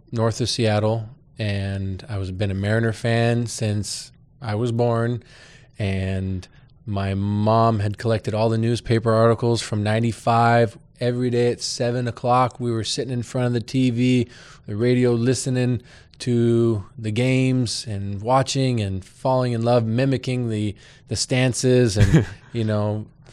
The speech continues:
Speaker 1: uh, watching Norm Charlton from the left side, Dan Wilson and Alvin Davis. And then I get to go have a locker in spring training next to Alvin Davis and Dan Wilson. And, you know, this year, Mike Cameron, uh,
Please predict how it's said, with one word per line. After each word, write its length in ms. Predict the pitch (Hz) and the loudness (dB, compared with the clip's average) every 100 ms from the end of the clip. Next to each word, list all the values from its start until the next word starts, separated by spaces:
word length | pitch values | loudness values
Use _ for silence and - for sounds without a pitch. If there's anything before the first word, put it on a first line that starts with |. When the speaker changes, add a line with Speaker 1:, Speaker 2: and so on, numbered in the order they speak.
| - | -14
Speaker 1:
uh, 80 | 120 | -12
watching 460 | 101 120 120 120 110 | -6 -4 -2 -2 -2
Norm 260 | 123 131 | 0 0
Charlton 500 | 120 131 123 127 127 | 0 0 2 0 -2
from 180 | 120 123 | -6 -6
the 60 | 117 | -2
left 220 | 127 120 | -2 -2
side, 320 | - 123 123 | 0 0 0
Dan 280 | 107 127 123 | 0 -2 0
Wilson 460 | 117 127 - 127 120 | 0 0 0 -2 -2
and 160 | 107 | -2
Alvin 280 | 113 127 120 | 0 0 2
Davis. 260 | 123 127 127 | 2 0 -2
And 100 | 123 | -2
then 120 | 156 | 0
I 80 | 139 | 0
get 160 | 143 | -2
to 80 | 143 | -4
go 260 | 135 131 123 - - - - | -2 0 -2 -10 -20 -20 -14
have 160 | - 151 | -2 2
a 60 | 135 | 4
locker 340 | 131 151 - | 4 4 2
in 80 | 131 | -4
spring 280 | - 147 131 | -2 -2 -2
training 320 | - 151 127 | 0 0 0
next 180 | 120 - | -2 -2
to 100 | - | -4
Alvin 280 | 117 113 110 | -2 -2 0
Davis 400 | 117 110 104 - | 2 2 -2 -4
and 220 | 123 113 | -4 -2
Dan 220 | 113 113 | 0 2
Wilson. 480 | 113 117 - 110 104 - - - - _ _ - - | 4 4 4 -2 -4 -8 -20 -20 -20 _ _ -14 -4
And, 640 | 131 120 117 113 113 104 - | -2 0 0 0 -4 -8 -6
you 100 | 117 | -4
know, 160 | 110 | -2
this 260 | 110 131 - | 0 0 0
year, 120 | 127 | 0
Mike 300 | 117 123 120 | 0 -2 -4
Cameron, 680 | - 131 127 120 113 110 104 - - - | -4 -2 -2 -2 -2 -2 -6 -12 -20 -6
uh, 360 | 113 107 104 | -2 0 0